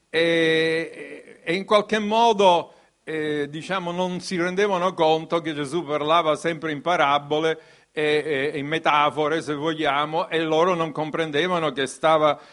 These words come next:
mettendoli in guardia di guardarsi, cioè, dalla dottrina dei farisei e dei sadducei. Dopo questo, essendo giunto, verso tredici, capitolo sedici, nella città di Cesarea di Filippo,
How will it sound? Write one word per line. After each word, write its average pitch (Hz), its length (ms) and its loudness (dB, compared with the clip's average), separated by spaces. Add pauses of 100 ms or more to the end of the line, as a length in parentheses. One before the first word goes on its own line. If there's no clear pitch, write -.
(260)
mettendoli 170 720 0
in 202 120 -4
guardia 151 840 4
di 147 140 -8
guardarsi, 147 800 2
cioè, 156 240 -2
dalla 139 540 2
dottrina 160 640 -2
dei 151 160 -4
farisei 139 580 -4
e 139 40 -6
dei 127 140 -6
sadducei. 110 720 -8 (300)
Dopo 226 240 0
questo, 165 340 2
essendo 208 480 0
giunto, 135 380 -6
verso 151 360 -4
tredici, 127 540 -4
capitolo 131 440 -6
sedici, 120 540 -6 (420)
nella 170 280 0
città 202 440 0
di 170 120 -6
Cesarea 175 560 0
di 160 100 -2
Filippo, 208 800 -4